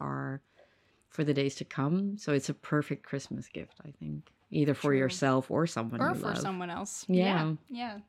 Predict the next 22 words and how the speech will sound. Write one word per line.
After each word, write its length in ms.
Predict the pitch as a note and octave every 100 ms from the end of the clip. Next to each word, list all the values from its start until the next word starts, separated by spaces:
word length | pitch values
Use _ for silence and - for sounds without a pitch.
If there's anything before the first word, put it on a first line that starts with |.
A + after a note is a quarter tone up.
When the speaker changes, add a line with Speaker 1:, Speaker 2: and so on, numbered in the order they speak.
| -
Speaker 2:
totally 340 | A3+ A3 G#3
true. 380 | G#3 A3 G3+ G3+ -
Yeah. 240 | A#3 G#3+ G#3+ _ -
Speaker 1:
Yeah. 260 | F3+ F#3 - _ - - - _ _ _ _ _ _ _
Well, 340 | F#3+ F#3 G3+ -
I 80 | G3+
have, 180 | A3+ G3
I 120 | -
have 100 | F#3
one 240 | F3 G3 A#3
last 320 | F3 D#3+ -
thing 440 | B2+ C#3+ F3+ B3 -
that 120 | - D#3+
I 80 |
wanna 200 | D3+ D3+
ask 300 | - D#3+ D3+ - _ _ _ E3 -
basically 360 | D3 D3+ D#3+
people 300 | C#3+ D#3+ D#3
who 80 | C#3+
are 120 | C#3
listening, 380 | C3+ F3 - D3+
to, 120 | C#3